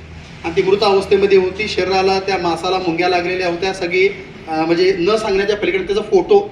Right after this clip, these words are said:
एका ठिकाणी व्हायरल केलेला होता आणि ते मी पाहिले होते. अशी अवस्था, असा मृत्यू, मरायचं एक दिवस सगळ्यांनाच आहे. कोरोनामध्ये तर चांगले चांगले लोक मेलेले आहेत. जो जन्माला आलाय, त्याला एक दिवस जायचंच आहे, पण असा मृत्यू कोणाचा होऊ नये. पाण्यात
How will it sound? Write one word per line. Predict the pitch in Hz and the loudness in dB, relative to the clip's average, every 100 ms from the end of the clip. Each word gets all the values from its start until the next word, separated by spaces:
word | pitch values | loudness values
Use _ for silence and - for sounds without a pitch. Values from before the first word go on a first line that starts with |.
| 180 | -6
एका | 175 | -6
ठिकाणी | 175 180 190 | -6 -4 -2
व्हायरल | 180 170 175 | -2 -2 -2
केलेला | 175 165 160 | -2 0 0
होता | 151 | -2
आणि | 175 - - 185 | -6 -8 -14 -2
ते | 226 | 0
मी | - | 0
पाहिले | - 160 | 0 2
होते. | 147 - - - - - - - - - - - - 185 | 0 -2 -12 -14 -14 -18 -20 -18 -18 -20 -20 -16 -8 -6
अशी | - 285 | -2 2
अवस्था, | 269 254 262 - 262 254 247 - | 4 2 0 -2 0 0 0 -4
असा | - 247 | -2 0
मृत्यू, | 240 214 - 233 240 196 | 2 0 -2 -6 -4 0
मरायचं | 214 247 254 | 2 2 0
एक | 220 | -2
दिवस | 240 | -2
सगळ्यांनाच | 208 190 185 180 | 0 2 2 0
आहे. | 135 | -4
कोरोनामध्ये | - 185 196 214 208 202 | -2 0 0 0 0 0
तर | 220 | -2
चांगले | 202 185 | 0 -2
चांगले | 190 196 190 | 0 0 0
लोक | 180 | 0
मेलेले | 151 151 147 | 0 0 -2
आहेत. | - - - - - - - - - | -6 -12 -18 -20 -20 -20 -20 -20 2
जो | 202 233 | 4 6
जन्माला | 233 214 226 226 | 4 0 0 2
आलाय, | 220 226 | 2 2
त्याला | 226 208 | 2 0
एक | 202 | 0
दिवस | 214 | -2
जायचंच | 190 185 185 160 | 0 -2 -2 -6
आहे, | - - - - - - | -10 -14 -18 -20 -18 -6
पण | 247 | -4
असा | 269 277 | -2 0
मृत्यू | 277 262 277 | 0 0 -2
कोणाचा | 254 233 226 | 0 2 2
होऊ | 170 147 | 0 -2
नये. | 117 - - - - - - - - - - | -6 -12 -18 -20 -20 -20 -20 -20 -20 -20 -6
पाण्यात | 214 220 | -2 0